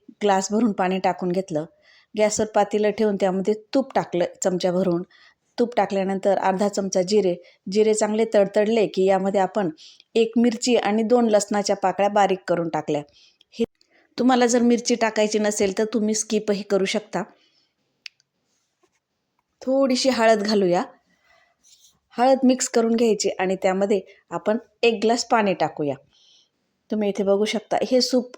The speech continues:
हिवाळ्यामध्ये पिल्यानंतर खूप पौष्टिक आहे. यामुळे तोंडाला छान चव येते आणि अनेक आजारांवर सुद्धा गुणकारी आहे. आता चवीनुसार मीठ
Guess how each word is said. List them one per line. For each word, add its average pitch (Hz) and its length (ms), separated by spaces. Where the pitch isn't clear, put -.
हिवाळ्यामध्ये 214 540
पिल्यानंतर 196 580
खूप 262 260
पौष्टिक 208 480
आहे. 196 280
यामुळे 208 460
तोंडाला 202 340
छान 208 160
चव 202 320
येते 190 240
आणि 185 260
अनेक 208 280
आजारांवर 190 600
सुद्धा 196 280
गुणकारी 202 480
आहे. 170 240
आता 214 220
चवीनुसार 220 580
मीठ 220 180